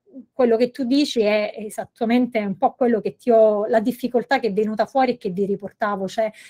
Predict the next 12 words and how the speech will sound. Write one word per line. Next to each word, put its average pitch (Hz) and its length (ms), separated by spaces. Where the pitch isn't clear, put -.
quando 233 280
si 247 120
parla 285 260
di 214 80
interoperabilità, 214 1080
ehm, 190 520
ci - 160
sono 254 220
delle 208 220
premesse 226 920
da 214 160
fare, 190 800